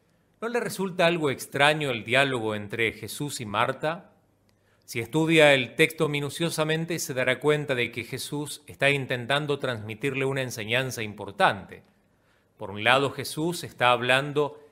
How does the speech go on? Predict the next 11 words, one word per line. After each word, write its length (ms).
el 160
lenguaje 680
de 140
la 140
fe 540
para 220
que 100
la 160
cuarta 380
dimensión 760
obre, 640